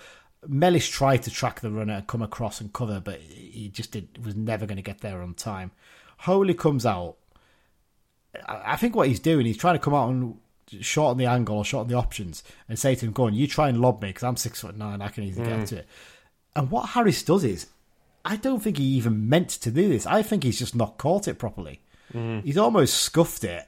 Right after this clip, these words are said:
Speaker 1: Well, not scuffed
Speaker 2: Mm.
Speaker 1: it, but he's, like, only just caught the ball, and it's completely caught Holy out. And could Holy do better? Maybe, but I think I'd blame the defence a bit more than him.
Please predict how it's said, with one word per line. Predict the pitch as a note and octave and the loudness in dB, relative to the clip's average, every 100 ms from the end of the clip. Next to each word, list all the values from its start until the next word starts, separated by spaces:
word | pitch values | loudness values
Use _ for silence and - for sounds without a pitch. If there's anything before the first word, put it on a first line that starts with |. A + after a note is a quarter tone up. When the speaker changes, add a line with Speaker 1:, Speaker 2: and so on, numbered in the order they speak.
| - | -4
Speaker 1:
Well, | E3+ | 0
not | G3+ | 2
scuffed | A#2 A2+ G3+ | 2 2 2
Speaker 2:
Mm. | A2 | 0
Speaker 1:
it, | |
but | - | 0
he's, | D3 C#3 | 2 2
like, | C#3 - - _ _ _ _ _ _ - _ _ - | 2 -2 -20 _ _ _ _ _ _ -20 _ _ 4
only | F3+ E3+ | 6 6
just | E3 - | 2 0
caught | - D#3 A#2 | 2 2 2
the | C3 | 0
ball, | D#3+ D#3 A2+ | 0 2 2
and | B2+ C3+ B2+ - - | 0 0 -2 -6 -10
it's | C3+ | -8
completely | - C#3 B2 F#3 F#3+ G#2 | -4 -4 -2 -4 -2 -4
caught | - D3 G#2+ | -2 0 2
Holy | B2+ A#2 A#2 | 0 0 2
out. | D3 D2+ | 2 0
And | A2 B2 - - _ _ _ - | -2 -6 -6 -20 _ _ _ -2
could | A3 | 2
Holy | E3 G#3 G3+ | 4 4 4
do | G#3 G3+ | 4 4
better? | G#3 G#3 G#3 | 4 4 0
Maybe, | G3 G3+ G3+ G#3 G#3+ A3 | 0 2 2 2 0 -2
but | - | -4
I | C#3 | -4
think | C3 F#3+ - | -2 -2 -2
I'd | B2+ - | -2 0
blame | D#3 D3+ | 0 0
the | D3+ | -2
defence | D3 D#3 D#3+ | -2 -2 -2
a | D3+ | -4
bit | E3 | -4
more | D3+ D#3+ E3 | 0 2 2
than | D#3+ | 0
him. | D#3+ G3 | 0 0